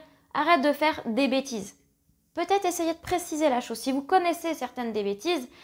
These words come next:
dites-lui : « Eh ben écoute, euh, là, il faut que tu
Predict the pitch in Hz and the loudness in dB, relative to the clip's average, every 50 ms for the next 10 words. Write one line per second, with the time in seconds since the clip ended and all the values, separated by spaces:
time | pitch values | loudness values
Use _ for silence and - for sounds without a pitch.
0 | - _ - 240 262 - - 294 311 311 302 - - - - - 226 269 285 285 | -20 _ -8 -8 -8 -4 -2 0 0 0 -2 -8 -20 -20 -10 -4 0 2 2 2
1 | 285 339 339 339 - - _ _ - _ _ _ - 233 240 240 233 226 233 233 | 2 0 0 0 -4 -16 _ _ -20 _ _ _ -2 2 4 6 8 8 8 8
2 | 233 254 285 349 359 294 - 285 262 - - - 262 | 8 8 6 6 4 2 0 -4 -4 -4 -6 -8 -8